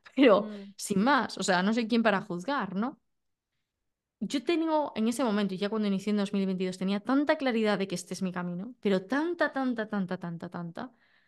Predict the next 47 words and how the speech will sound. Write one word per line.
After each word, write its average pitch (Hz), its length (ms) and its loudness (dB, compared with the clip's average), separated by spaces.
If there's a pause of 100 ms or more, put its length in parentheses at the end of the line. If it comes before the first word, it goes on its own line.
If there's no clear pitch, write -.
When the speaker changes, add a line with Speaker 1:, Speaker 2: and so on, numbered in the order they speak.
(460)
Speaker 1:
que 202 100 -4
me 208 100 0
da 311 140 0
igual 311 300 2
la 220 100 0
forma. 269 640 0
Es - 180 -4
más, 269 420 2
lo 202 120 2
que 220 80 2
he - 20 2
descubierto 277 580 0
ahora 294 420 2
es 233 200 -4
que, 208 380 -2
o 196 100 -4
sea, 190 260 0
desde 190 240 -2
hace 202 180 -4
ya 202 180 0
un 202 240 0
tiempo, 233 380 -4
¿no? 240 260 -6 (360)
Y, 180 500 -2
y - 60 -10
sobre 185 160 -4
todo 202 100 -2
desde 202 120 0
el 185 80 0
principio, 180 300 -4
pero 196 140 2
ahora 214 320 2
todavía 202 320 2
más, 233 260 0
es 190 160 -4
como, 190 440 0 (520)
tú 320 160 2
defines 285 520 0
tu 190 100 -2
forma 202 560 -2 (240)
en 208 80 -2
la 202 100 0
que 196 120 -6
quieres 269 260 -4
hacer 208 200 -6
las 214 220 -8
cosas. - 460 -8